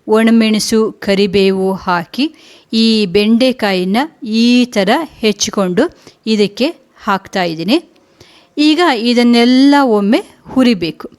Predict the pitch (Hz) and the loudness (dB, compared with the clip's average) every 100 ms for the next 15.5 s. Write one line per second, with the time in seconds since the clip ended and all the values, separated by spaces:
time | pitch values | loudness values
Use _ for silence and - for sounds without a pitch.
0 | _ _ _ _ _ _ - _ 302 311 | _ _ _ _ _ _ -20 _ -2 0
1 | 320 311 339 311 269 233 214 208 - 247 | 2 4 4 2 2 2 0 -4 -4 0
2 | 240 226 214 220 247 269 277 226 220 220 | 2 2 2 4 4 4 2 2 2 2
3 | 233 220 208 220 220 202 196 190 185 311 | 2 2 2 0 0 2 0 0 0 -2
4 | - - 208 190 190 170 180 302 - _ | -4 -2 -2 0 -2 -2 -2 -2 -4 _
5 | - _ _ 262 285 311 302 302 247 208 | -20 _ _ 0 2 2 2 0 0 -2
6 | 202 320 - 220 214 226 247 - 190 254 | -2 -4 -4 -4 0 2 2 0 -2 -2
7 | 415 - 233 226 226 262 254 233 214 208 | -4 -8 0 2 2 2 2 0 -2 -2
8 | 202 185 180 - - - - _ 220 196 | -4 -4 -4 -4 -6 -8 -20 _ -4 -4
9 | - 185 170 156 165 _ _ _ _ _ | -4 -6 -6 -8 -14 _ _ _ _ _
10 | _ _ - 294 294 320 330 220 233 240 | _ _ -4 0 0 2 0 0 -2 0
11 | 285 285 254 - 277 370 - _ _ 214 | 2 4 2 0 -2 -2 -6 _ _ -2
12 | 226 196 233 247 - 214 196 285 240 247 | -2 0 0 0 0 -2 -2 0 2 2
13 | 262 214 214 233 262 247 220 226 247 214 | 0 0 2 4 2 2 0 0 -2 -4
14 | 202 - 202 196 185 185 202 180 202 185 | -6 -2 0 0 -2 -4 -4 -6 -4 -6
15 | 185 175 165 196 | -4 -8 -6 -2